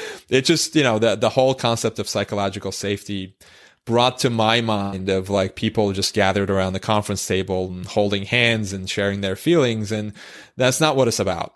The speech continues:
Uh, it's basically about the ability to create an environment where people are willing to raise their hands and say, "Hey, this is a blind spot. This might go wrong. This is an assumption that's outdated."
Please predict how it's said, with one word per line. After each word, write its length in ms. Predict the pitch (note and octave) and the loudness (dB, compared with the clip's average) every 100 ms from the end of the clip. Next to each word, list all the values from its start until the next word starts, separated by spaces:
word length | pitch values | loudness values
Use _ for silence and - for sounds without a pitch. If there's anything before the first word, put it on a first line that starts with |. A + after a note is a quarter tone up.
| _ - | _ -8
Uh, 320 | - A2 F#2+ | -2 0 2
it's 200 | G#2+ - | 0 0
basically 560 | C#3+ E3+ F3 - C#3+ B2 | 2 2 2 0 2 2
about 460 | A2 G#2 G#2 - | 4 2 2 -2
the 120 | A2 | -4
ability 460 | G#2+ G2+ A#2+ B2+ A#2+ | -4 0 0 2 0
to 120 | - | -4
create 440 | - - A2+ A2 A2 | -10 -6 -2 0 0
an 100 | G#2 | -2
environment 800 | G2+ G2+ G2 G#2 G#2 G2+ F#2+ G2 - - _ | -4 -2 0 0 0 -2 -6 -8 -20 -20 _
where 160 | G#2+ G#2+ | -4 -4
people 600 | - A#2 A#2 A#2+ A2 - | -2 -2 2 2 0 -2
are 340 | G2+ G2+ A2 A#2 | -2 2 4 2
willing 460 | A2 A2 B2 A#2+ | 2 2 2 0
to 300 | A#2 - A2 | -4 -2 -2
raise 420 | A2+ G2 G2 A#2 A#2 | -2 -2 0 2 2
their 180 | B2+ | 2
hands 720 | A#2 C3 C3+ F#2 F#2 A2+ - - _ | 2 2 2 0 -4 -6 -8 -10 _
and 220 | G#2 G2+ G2+ | -4 -2 0
say, 520 | B2+ B2+ G2 F#2+ F#2+ | 2 4 2 0 -2
"Hey, 520 | - - B2+ F#2 E2+ - - - - - _ _ _ _ | -4 0 0 0 -6 -14 -20 -20 -20 -20 _ _ _ _
this 180 | A#2 - | 0 2
is 80 | A2+ | 2
a 40 | A2 | 2
blind 380 | G#2+ G#2 G2 | 2 0 0
spot. 400 | - - E2+ - _ _ _ _ | -4 -6 -8 -10 _ _ _ _
This 240 | A2 G#2+ A#2 | 0 2 2
might 260 | A2 G#2+ | 2 2
go 180 | G#2+ G2 | 0 -2
wrong. 400 | F#2 E2+ E2+ - - - | -2 -6 -10 -16 -20 -2
This 180 | A#2+ A#2 | 0 2
is 100 | A#2 | 2
an 100 | A#2+ | 2
assumption 540 | A2 - A2 - G2+ F#2+ | 0 0 0 -2 -4 -6
that's 200 | F2+ - | -8 -8
outdated." 640 | F#2 - D#2 - - - | -12 -10 -8 -8 -10 -18